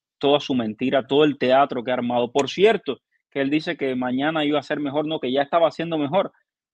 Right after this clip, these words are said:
Felton se fue del aire. <laughs> Sí, como están escuchando, la termoeléctrica de Felton ya salió por mantenimiento, así que apagones van y apagones vienen. Se lo dijimos aquí para que no los engañen más.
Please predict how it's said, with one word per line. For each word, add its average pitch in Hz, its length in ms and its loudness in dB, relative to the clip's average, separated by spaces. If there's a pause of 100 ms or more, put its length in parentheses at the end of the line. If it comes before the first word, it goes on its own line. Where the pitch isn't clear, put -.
(120)
Felton 151 440 2
se 127 160 -6
fue 131 200 -2
del 127 120 2
aire. 110 360 0 (140)
<laughs> - 200 -12
Sí, - 300 -6
como 117 180 -2
están 170 200 4
escuchando, 156 580 0 (360)
la 131 160 6
termoeléctrica 139 800 2
de 175 100 0
Felton 170 500 -4 (180)
ya 120 400 -2 (200)
salió 123 440 -2
por 139 160 -4
mantenimiento, 151 760 -4
así 135 240 -4
que 151 220 4 (580)
apagones 160 500 2
van 180 320 -2 (100)
y 151 120 -6
apagones 143 540 0
vienen. 131 440 -8
Se - 160 -10
lo 147 100 -2
dijimos 190 400 -4
aquí 190 280 -6 (300)
para 117 140 -8
que 113 340 -6 (220)
no 131 680 -2
los 123 140 0
engañen 127 400 2
más. 110 180 -4